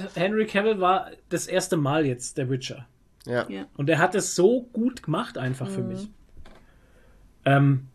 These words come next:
Speaker 1: das wird mit dem anderen genau fun-, das wird auch funktionieren.
Speaker 3: Ja.
Speaker 1: Da schaust du die ersten zwei Folgen an, denkst du, „Nee,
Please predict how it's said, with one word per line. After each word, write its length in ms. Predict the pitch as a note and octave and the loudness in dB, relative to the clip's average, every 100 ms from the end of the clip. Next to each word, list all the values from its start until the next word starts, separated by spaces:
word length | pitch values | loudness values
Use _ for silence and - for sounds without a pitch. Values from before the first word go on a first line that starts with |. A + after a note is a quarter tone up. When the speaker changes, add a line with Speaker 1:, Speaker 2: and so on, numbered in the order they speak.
| _ _ _ _ | _ _ _ _
Speaker 1:
das 180 | C#3 C3 | -6 2
wird 160 | D#3 G3+ | 2 2
mit 120 | G#3+ | 2
dem 140 | G#3 E3 | 0 0
anderen 320 | D#3 G#3+ G#3 | 0 2 2
genau 320 | D#3+ A#2+ G3 | 0 2 -2
fun-, 280 | - G#3+ F3 | 0 -2 -2
das 220 | C#3 - | -6 -4
wird 160 | F#3+ - | -6 -6
auch 200 | - D#3 | -4 -4
funktionieren. 480 | - G#3 G3 F#3+ F3 E3 | 0 -2 0 0 2 4
Speaker 3:
Ja. 20 | |
Speaker 1:
Da 60 | |
schaust 300 | D#3+ D#3+ F3+ | 2 2 0
du 40 | G#3+ | 2
die 80 | F3+ | 2
ersten 240 | F#3 G#3 | 0 -4
zwei 180 | - F3+ | 0 0
Folgen 280 | D#3+ F3 G3 | 4 2 2
an, 120 | F3 | 0
denkst 220 | E3 D#3+ | 0 0
du, 140 | E3+ E3 | 2 2
„Nee, 120 | D#4+ | 0